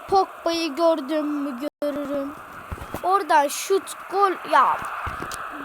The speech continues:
git ya. O arkası bomboştu. Benim böyle ba-, çok golüm var. Yani çok aşırtmış.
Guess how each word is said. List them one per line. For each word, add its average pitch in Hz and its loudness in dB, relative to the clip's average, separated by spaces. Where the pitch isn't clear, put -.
git - -8
ya. 285 8
O 403 -2
arkası 359 0
bomboştu. 440 2
Benim 453 0
böyle 480 2
ba-, 381 -4
çok - 0
golüm 466 8
var. - -4
Yani 277 -6
çok - 0
aşırtmış. - -8